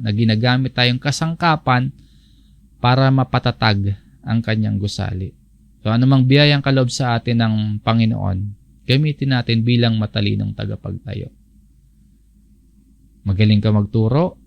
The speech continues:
galingan mo magturo. Magaling ka mag-encourage, maging wise builder, galingan mo pa na mag-encourage. May talent, may skills ka sa music, gamitin, gamitin mo yon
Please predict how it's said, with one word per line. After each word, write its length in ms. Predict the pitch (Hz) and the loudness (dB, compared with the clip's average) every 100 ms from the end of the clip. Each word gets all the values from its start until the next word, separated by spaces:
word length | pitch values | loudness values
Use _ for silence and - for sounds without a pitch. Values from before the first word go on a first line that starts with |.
| - _ - | -20 _ -12
galingan 480 | 139 185 214 120 107 | -4 0 0 2 2
mo 80 | |
magturo. 640 | 107 107 120 185 151 104 - _ _ _ _ _ _ _ _ - _ - _ - | 0 0 -2 -4 -2 -6 -8 _ _ _ _ _ _ _ _ -20 _ -20 _ -2
Magaling 400 | 107 107 123 120 | 2 4 4 4
ka 160 | 123 | 4
mag-encourage, 1200 | 117 123 117 113 117 107 123 160 151 - - - - _ _ - | 4 2 0 2 2 4 2 0 -2 -10 -14 -20 -20 _ _ -2
maging 320 | 135 147 156 | 2 4 4
wise 320 | 160 170 - | 4 2 0
builder, 560 | 156 190 175 110 107 113 _ _ _ _ _ _ _ - | -2 -2 -2 -2 -4 -8 _ _ _ _ _ _ _ 0
galingan 420 | 131 143 135 123 | 2 4 2 2
mo 140 | 117 | 0
pa 320 | 104 120 104 - _ _ _ 107 | 0 0 0 -4 _ _ _ -2
na 80 | |
mag-encourage. 1400 | 104 101 101 98 98 - - 95 - - - - - - - - - _ - | 0 0 -2 -4 -4 -6 -6 -8 -10 -12 -18 -20 -20 -20 -20 -20 -20 _ -4
May 240 | 98 101 | 0 0
talent, 640 | - 135 143 151 147 143 - | 0 2 2 2 0 -2 -4
may 320 | 107 107 95 | -2 0 -2
skills 640 | - - - 123 117 - | -6 -14 -2 2 2 -2
ka 160 | - 107 | -6 -6
sa 160 | - | -2
music, 720 | 107 107 104 - 185 180 - - - - - - | -2 0 -2 -2 -2 -4 -20 -20 -20 -18 -14 -4
gamitin, 480 | 131 147 151 151 | -2 0 0 -2
gamitin 480 | 139 151 160 156 151 | 0 0 0 -2 -2
mo 80 | 139 | 0
yon 400 | 135 120 104 | 0 0 -2